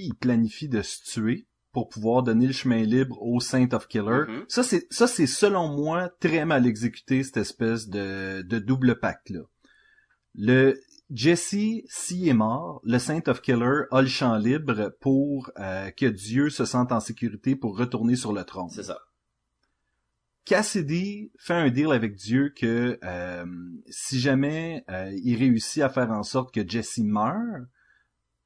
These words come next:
Speaker 1: ben, à ce moment-là, Genesis a pu son hôte, mais il doit faire ressusciter Jesse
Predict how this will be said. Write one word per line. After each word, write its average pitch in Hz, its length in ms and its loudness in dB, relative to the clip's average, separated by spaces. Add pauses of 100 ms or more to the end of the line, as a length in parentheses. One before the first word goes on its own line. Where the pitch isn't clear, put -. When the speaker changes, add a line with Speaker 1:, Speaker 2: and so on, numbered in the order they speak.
(100)
Speaker 1:
ben, 117 180 0 (140)
à 117 100 -4
ce - 100 -4
moment-là, 123 380 4
Genesis 127 680 2
a - 100 0
pu 156 200 -8
son 117 400 4
hôte, 175 500 -2 (260)
mais 139 420 4 (180)
il 117 140 -6
doit 139 540 2
faire 156 420 2
ressusciter 135 880 0
Jesse 120 400 -2